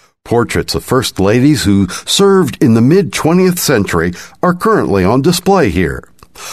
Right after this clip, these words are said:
A multiple image portrait of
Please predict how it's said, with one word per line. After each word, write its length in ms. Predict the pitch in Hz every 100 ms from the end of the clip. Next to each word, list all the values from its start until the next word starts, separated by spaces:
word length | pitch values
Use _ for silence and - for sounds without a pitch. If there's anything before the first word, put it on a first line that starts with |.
| -
A 60 | -
multiple 640 | 73 120 - 101 87 78 -
image 420 | 123 117 87 -
portrait 500 | - 214 180 95 - -
of 400 | 87 76 -